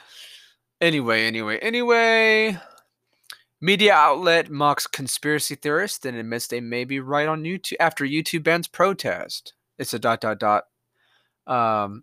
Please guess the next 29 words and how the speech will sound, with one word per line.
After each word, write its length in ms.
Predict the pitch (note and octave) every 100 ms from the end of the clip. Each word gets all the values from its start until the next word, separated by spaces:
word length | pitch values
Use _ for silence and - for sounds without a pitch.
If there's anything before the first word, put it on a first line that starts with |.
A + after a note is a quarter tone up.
| -
article, 380 | B2+ A#2 - G2+
so 100 | A2+
I'm 60 |
not 140 | G#2+ G#2+
gonna 120 | G#2
read 140 | G#2 G2+
the 60 |
whole 140 | G#2+ G2+
damn 240 | G#2 G2
thing 240 | - G2+
or 80 | G2+
the 100 | G2+
headline. 520 | A2 G#2+ G2 F#2+ G2 - _ - - -
Macron 480 | C3+ - E3 D#3+ G3
faced, 560 | - D#3 C#3+ - - - _ _ -
forced 440 | - F#3 F3+ -
to 80 | C3+
back 240 | D3 C#3
down 180 | D3 D3
on 140 | C3
mandating 480 | C3 C#3 C#3+ C#3 B2+
vaccine 480 | C3+ C3+ - C3+ B2+
passports 500 | A#2+ B2 - F#3+ F#3
for 140 | -
shopping 360 | - B2+ B2 B2+
malls 280 | B2+ C#3 C#3+
after 240 | C3 A2+
nationwide 480 | G#2+ A#2+ B2+ A#2+ A#2
protests. 800 | B2 B2+ - G2 F#2 - -